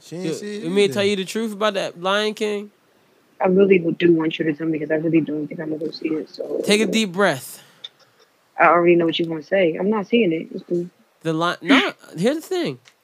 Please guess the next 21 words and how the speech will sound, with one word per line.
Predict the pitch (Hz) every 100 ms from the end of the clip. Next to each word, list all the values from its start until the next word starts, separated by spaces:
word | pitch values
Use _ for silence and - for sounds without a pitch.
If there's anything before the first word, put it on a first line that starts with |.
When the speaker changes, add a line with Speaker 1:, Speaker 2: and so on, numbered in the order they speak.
| _ _ _ _ _ _ -
Speaker 2:
It's | 214
the | 226
same | 208 240 269 269
story. | - 247 285 127 110 _ _ _ _ _ _ _ _ _ _ _ _ _ -
Speaker 3:
It | 240
Speaker 2:
It's | 302
Speaker 3:
is. | 185 160
Speaker 2:
not, | 180
it's | 190
not, | 202 233 -
it's | 208 -
not | 226 247 -
a |
terrible | 196 220 233 214
movie. | 208 233 185 120
Speaker 3:
It's | - -
so | 202 208 - - -
it's | 185
no | 190 214
different | 175 185 180 160
story. | - 185 151